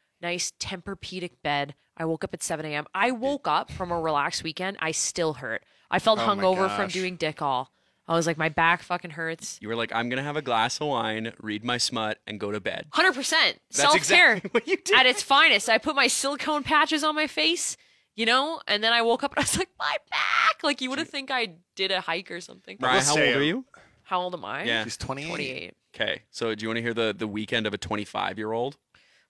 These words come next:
Speaker 1: Buddy,
Speaker 2: Did you go to
Speaker 1: twenty-five
Speaker 2: a
Speaker 1: was a
Speaker 2: bar
Speaker 1: great
Speaker 2: again and
Speaker 1: year
Speaker 2: feel
Speaker 1: for me.
Speaker 2: sad?
Speaker 3: So I went to a concert.
Speaker 1: Oh.
Speaker 3: I went to a concert.
Speaker 1: Ice Cubity Cube,
Speaker 3: Ice
Speaker 1: right?
Speaker 3: Cubity Cube, very fun. And then on Saturday, went to two different birthday parties and was out until, like, two in the morning.
Speaker 1: Wow.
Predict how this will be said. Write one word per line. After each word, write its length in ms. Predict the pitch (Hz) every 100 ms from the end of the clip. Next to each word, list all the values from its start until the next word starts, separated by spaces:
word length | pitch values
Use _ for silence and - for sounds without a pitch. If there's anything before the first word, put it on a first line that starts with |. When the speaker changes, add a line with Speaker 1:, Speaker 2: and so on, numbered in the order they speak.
| -
Speaker 1:
Buddy, 300 | 160 147 143
Speaker 2:
Did 240 | - 151
you 60 | 170
go 140 | 131
to 60 | 139
Speaker 1:
twenty-five 140 | 135
Speaker 2:
a 60 | 131
Speaker 1:
was 120 | 123
a 20 |
Speaker 2:
bar 180 | 120 120
Speaker 1:
great 80 | 139
Speaker 2:
again 100 | 143 135
and 20 |
Speaker 1:
year 140 | 139 139
Speaker 2:
feel 180 | 131
Speaker 1:
for 60 | 139
me. 60 | 135
Speaker 2:
sad? 300 | 110 101 120
Speaker 3:
So 100 | 110
I 120 | 104
went 180 | 113 127
to 100 | 139
a 60 | 123
concert. 600 | - 113 110 - 98 - 147 _ _ _ _ _ _ _ _ _ _
Speaker 1:
Oh. 520 | 170 180 185 147 104 151 -
Speaker 3:
I 60 | 104
went 160 | 107
to 80 | 127
a 40 |
concert. 580 | 113 104 95 98 98 120 -
Speaker 1:
Ice 240 | 180 -
Cubity 420 | - 226 185 190
Cube, 400 | - 214 226 214
Speaker 3:
Ice 220 | - 113 240
Speaker 1:
right? 60 |
Speaker 3:
Cubity 300 | - 131 123
Cube, 240 | - 131 120
very 260 | 113 120
fun. 380 | 117 127 123 101 - _ _ _
And 160 | 110 113
then 340 | 113 110 110 -
on 240 | 104 107 104
Saturday, 480 | - 135 139 117 113
went 240 | 113 113
to 160 | - 113
two 340 | - - 147
different 400 | 139 135 135 117
birthday 300 | 113 117 110
parties 500 | 101 101 95 101 92
and 80 | 98
was 100 | 92
out 140 | 95
until, 220 | - - 90
like, 200 | 87 -
two 160 | 104
in 60 | 95
the 60 | 87
morning. 300 | 80 69 -
Speaker 1:
Wow. 300 | 151 147 147